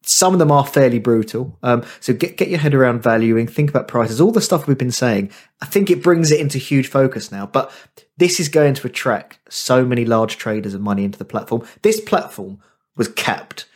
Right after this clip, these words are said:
and it had a finite potential before we had an order book system. With what I've got today,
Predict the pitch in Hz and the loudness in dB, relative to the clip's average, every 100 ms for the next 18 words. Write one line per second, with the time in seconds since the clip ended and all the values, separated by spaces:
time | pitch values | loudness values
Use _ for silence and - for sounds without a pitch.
0 | _ 113 107 220 - 143 139 131 - - | _ -2 0 0 0 0 2 2 -2 -8
1 | - 110 - 95 98 _ - - 113 107 | -10 -8 -8 -14 -16 _ -18 -4 0 2
2 | 110 104 104 101 - - - 98 - 73 | 2 2 0 -2 -8 -12 -12 -14 -14 -16
3 | _ _ _ _ _ 123 120 190 196 170 | _ _ _ _ _ -2 2 2 4 0
4 | 143 156 - 123 101 101 | 0 -4 -2 0 2 0